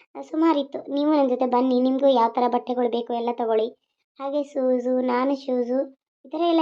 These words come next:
ಏನೇನೋ ತಗೊಳ್ಳೋಣ. ಬರ್ತೀರಾ? ಹೋಗೋಣ. ಅಲ್ಲೇ ಏನಾದ್ರೂ ಹೊರಗಡೆ ತಿನ್ಕೊಂಡು, ಆ, ಜಾಲಿಯಾಗಿ ಎಂಜಾಯ್ ಮಾಡ್ಕೊಂಡು ಒಂದ್ ಮೂವಿ ನೋಡ್ಕೊಂಡು ಬರೋಣ ಅಂತ. ಅದು ನೀವೇನೋ ತಪ್ಪು ತಿಳ್ಕೊಳ್ಳಲ್ಲ ಅಂದ್ರೆ ವೈನಿ,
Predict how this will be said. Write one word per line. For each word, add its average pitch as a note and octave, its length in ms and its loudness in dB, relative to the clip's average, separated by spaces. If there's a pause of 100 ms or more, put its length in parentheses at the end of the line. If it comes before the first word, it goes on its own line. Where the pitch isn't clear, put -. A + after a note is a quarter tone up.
ಏನೇನೋ C#4+ 300 0
ತಗೊಳ್ಳೋಣ. B3 340 -2 (420)
ಬರ್ತೀರಾ? B3+ 280 -6
ಹೋಗೋಣ. B3 300 0 (760)
ಅಲ್ಲೇ B3+ 260 -2
ಏನಾದ್ರೂ B3+ 300 -2
ಹೊರಗಡೆ B3+ 260 -2
ತಿನ್ಕೊಂಡು, B3+ 460 -2 (460)
ಆ, D#4 160 -4
ಜಾಲಿಯಾಗಿ D4+ 560 0
ಎಂಜಾಯ್ - 280 -2
ಮಾಡ್ಕೊಂಡು C4 340 0
ಒಂದ್ B3+ 120 0
ಮೂವಿ A#3+ 240 2
ನೋಡ್ಕೊಂಡು C#4 360 0
ಬರೋಣ B3+ 280 2
ಅಂತ. G#3+ 160 -4 (720)
ಅದು E4 360 0 (440)
ನೀವೇನೋ E4+ 360 4
ತಪ್ಪು F#4 240 -2
ತಿಳ್ಕೊಳ್ಳಲ್ಲ E4 460 2
ಅಂದ್ರೆ D#4 180 2
ವೈನಿ, D#4 520 4